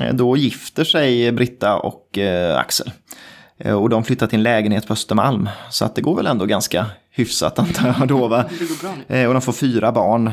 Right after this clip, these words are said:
Speaker 2: Jaha,
Speaker 1: Eh,
Speaker 2: oj.
Speaker 1: mm, Kerstin, Charlotte, Hans och Thomas. Så att, eh, ja, det är liksom, ehm, det är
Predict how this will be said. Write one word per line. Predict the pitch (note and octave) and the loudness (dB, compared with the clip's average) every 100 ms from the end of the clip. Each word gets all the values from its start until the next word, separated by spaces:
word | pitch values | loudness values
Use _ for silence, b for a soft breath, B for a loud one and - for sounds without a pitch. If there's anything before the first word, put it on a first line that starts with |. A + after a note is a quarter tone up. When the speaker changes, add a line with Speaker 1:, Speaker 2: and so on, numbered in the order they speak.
| G#2+ | -2
Speaker 2:
Jaha, | - | 0
Speaker 1:
Eh, | A#2 F#4+ A#3+ | 2 2 -2
Speaker 2:
oj. | D#4+ - | -4 -2
Speaker 1:
mm, | C#3+ C#3 C#3+ C3 | 0 2 2 0
Kerstin, | C#3+ C#3 - A#2 | 0 -2 0 0
Charlotte, | A2+ B2 A2 - | 0 0 0 -2
Hans | - G2 G2 - | -2 -2 0 -4
och | - - | -8 -2
Thomas. | C#3+ C#3 E2+ - | -2 0 0 0
Så | - A2 | 0 -2
att, | - G#2+ | -4 -4
eh, | G2 G2 E2+ | -2 -2 -2
ja, | - D#3+ - | -2 -2 -4
det | F3 | -6
är | - E3+ - | -4 -2 -2
liksom, | D#3+ D#3+ - D2 | -2 -2 -2 0
ehm, | - - C#3+ D3 D3 D3+ - - - | 0 0 0 -2 -4 -6 -8 -8 -8
det | - | -6
är | F#3+ | -2